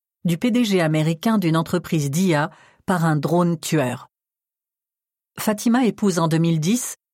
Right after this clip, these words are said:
maître Jean-Marie Bézard, avocat spécialisé en divorce. Ils ont deux enfants, Issa et Raphaël.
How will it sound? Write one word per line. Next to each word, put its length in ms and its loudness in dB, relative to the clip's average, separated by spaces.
maître 480 0
Jean-Marie 480 2
Bézard, 600 0
avocat 360 0
spécialisé 840 0
en 120 2
divorce. 580 -2
Ils 220 2
ont 80 4
deux 220 2
enfants, 400 -2
Issa 560 0
et 80 2
Raphaël. 640 0